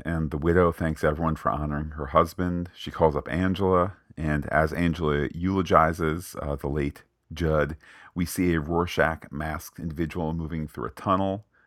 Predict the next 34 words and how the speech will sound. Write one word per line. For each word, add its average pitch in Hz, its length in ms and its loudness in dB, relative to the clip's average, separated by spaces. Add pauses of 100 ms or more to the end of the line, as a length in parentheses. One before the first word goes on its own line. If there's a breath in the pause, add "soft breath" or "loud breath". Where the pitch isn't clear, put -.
(120)
We 98 220 -4
hear 76 260 0
a 67 80 0
ticking 76 400 -6
clock. 73 460 0
Pete, 101 260 -2
that 80 220 -2 (340 soft breath)
fast 82 420 -2
becoming 73 540 -4
code 78 400 0
for 71 240 -4
something 69 360 -8
bad 67 260 -4
is 67 100 -12
going 65 220 -8
to - 80 -8
happen. 69 460 -6 (500 loud breath)
Uh, 82 260 4
it 92 40 -4
leads 92 240 -2
to 92 100 -4
a 85 40 0
mausoleum, 90 960 -2
and, 71 520 -6
uh, 67 280 -2
explosives - 720 -6
are 73 80 0
being 78 300 -4
unloaded 73 580 -2
into 92 320 -4
it. 92 200 -2 (200)
It's 78 160 -10
a 76 40 -4
vest. 85 560 0